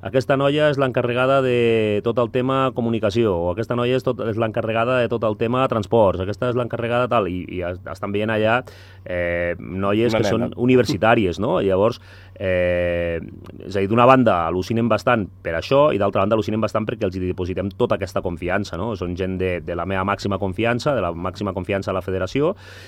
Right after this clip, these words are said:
Speaker 1: i jo crec que és un, un valor afegit, no? Que podem exportar com a país. Eh, és a dir, no només que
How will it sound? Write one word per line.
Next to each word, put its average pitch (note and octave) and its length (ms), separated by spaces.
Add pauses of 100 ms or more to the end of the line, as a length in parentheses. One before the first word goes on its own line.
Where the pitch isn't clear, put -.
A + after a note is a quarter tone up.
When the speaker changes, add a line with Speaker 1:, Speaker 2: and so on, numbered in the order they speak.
(140)
Speaker 1:
i F#2+ 300
jo G2+ 100
crec G#2 200
que A2 120
és G#2 160
un, G2+ 200
un G#2+ 160
valor A2+ 280
afegit, G#2 400
no? A#2 160
Que B2+ 80
podem F#2 320
exportar G#2+ 400
com F#2+ 140
a F2 60
país. G2+ 340
Eh, E2 200
és F2+ 80
a F2+ 80
dir, F#2 60
no G#2+ 100
només A#2 280
que G2 120